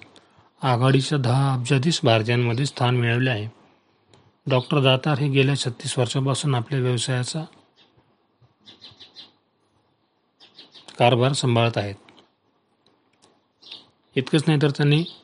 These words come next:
आखाती देशामध्ये चांगलाच जम बसवला आहे. त्यांची अल अलादीन ट्रेडिंग कंपनी आखाती देशातील स्थानिक, तेथील भारतीयांच्या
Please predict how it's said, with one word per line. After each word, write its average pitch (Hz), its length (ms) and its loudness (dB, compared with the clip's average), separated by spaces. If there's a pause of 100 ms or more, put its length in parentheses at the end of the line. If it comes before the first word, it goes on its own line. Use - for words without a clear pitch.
(320)
आखाती 147 340 0
देशामध्ये 143 520 4
चांगलाच 135 420 0
जम 135 220 4
बसवला 120 360 2
आहे. 107 220 -4 (1300)
त्यांची 135 480 4 (160)
अल 160 140 2
अलादीन 139 480 2 (280)
ट्रेडिंग 139 420 4
कंपनी 123 520 0 (800)
आखाती 135 440 -2
देशातील 131 460 2
स्थानिक, 135 520 4 (1300)
तेथील 135 400 2
भारतीयांच्या 139 1160 4